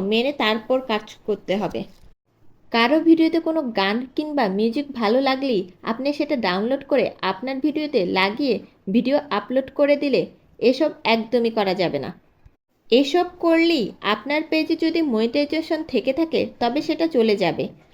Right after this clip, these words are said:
আর যদি মনিটাইজেশন না থাকে, যদি মনিটাইজেশন না থেকে থাকে তাহলে আর আপনি মনিটাইজেশন পাবেন না। তাই Facebook কাজ করতে চাইলে অবশ্যই আপনাকে সাবধানে এবং বুঝে শুনে কাজ করতে হবে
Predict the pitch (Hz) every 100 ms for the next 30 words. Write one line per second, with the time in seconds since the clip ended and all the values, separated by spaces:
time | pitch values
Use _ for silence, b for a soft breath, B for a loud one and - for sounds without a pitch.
0 | b 208 202 220 214 220 277 320 311 311
1 | 320 302 320 320 311 208 196 233 - 320
2 | 320 190 175 b b b b - 214 269
3 | 339 339 359 339 339 330 320 330 349 330
4 | 311 - 175 180 226 294 320 339 330 196
5 | 175 208 214 254 311 233 - - 202 254
6 | 294 294 262 214 220 226 254 269 302 320
7 | 427 392 247 180 170 - - _ _ _
8 | - - _ _ - - _ _ 240 269
9 | 330 - 233 247 285 320 320 - 311 320
10 | - 330 320 302 277 190 - - 202 226
11 | 285 - 311 240 269 294 285 214 202 -
12 | 202 214 233 269 294 320 226 240 214 208
13 | 226 294 285 320 339 226 - 220 208 226
14 | 214 240